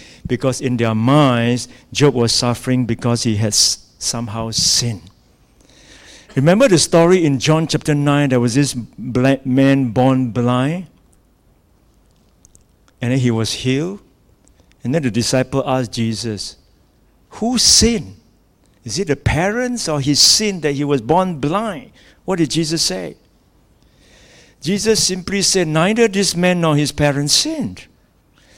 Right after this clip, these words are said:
But this happened so that the work of God might be displayed in his life."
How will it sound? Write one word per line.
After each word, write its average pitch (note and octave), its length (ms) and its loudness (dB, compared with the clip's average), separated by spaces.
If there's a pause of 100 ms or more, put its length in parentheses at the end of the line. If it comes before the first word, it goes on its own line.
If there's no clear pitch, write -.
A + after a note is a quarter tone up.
(360)
But C3+ 180 -2
this G#3+ 200 2
happened D3 560 0
so F#3 260 0
that D#3 160 0
the C3+ 120 0
work E3+ 360 0
of A#2 220 -4
God D3+ 640 -2 (800)
might D#3 320 -2
be C#3 140 0
displayed C#3+ 760 -4 (540)
in A#2+ 160 -6
his G#2+ 240 -6
life." G2+ 500 -12